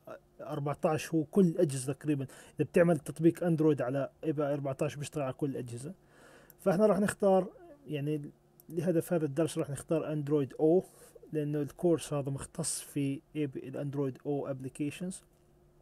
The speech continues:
فراح نختار أندرويد أو. آه، راح نعمل طبعًا، آه، ما راح نختار وير أو تي في أو أندرويد أو، راح نختار فون أو Tablet. تطبيقات راح نعملها مين اللي راح تكون لل-،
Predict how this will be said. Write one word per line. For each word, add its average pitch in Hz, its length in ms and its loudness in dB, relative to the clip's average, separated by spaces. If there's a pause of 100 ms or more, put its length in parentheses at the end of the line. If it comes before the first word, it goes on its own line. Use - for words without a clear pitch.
(360)
فراح 139 200 -4
نختار 135 400 -4 (480)
أندرويد 147 460 -2
أو. 147 220 0 (600)
آه، 135 580 -2
راح 143 200 -4
نعمل 139 360 -4 (380)
طبعًا، 123 400 -6
آه، 123 580 -8
ما 143 300 -6
راح 139 160 -6
نختار 131 340 -6
وير 131 260 -4
أو 120 100 -8
تي 123 220 -10
في 123 220 -6
أو 117 160 -8
أندرويد 127 300 -6
أو، 135 180 -8
راح 143 160 -6
نختار 135 460 -8
فون 156 340 -2
أو 127 120 -8
Tablet. 143 440 -4
تطبيقات 143 540 -6
راح 139 140 -8
نعملها 131 360 -6
مين 139 220 -4
اللي 127 160 -6
راح 120 160 -8
تكون - 300 -10 (520)
لل-، 123 180 -6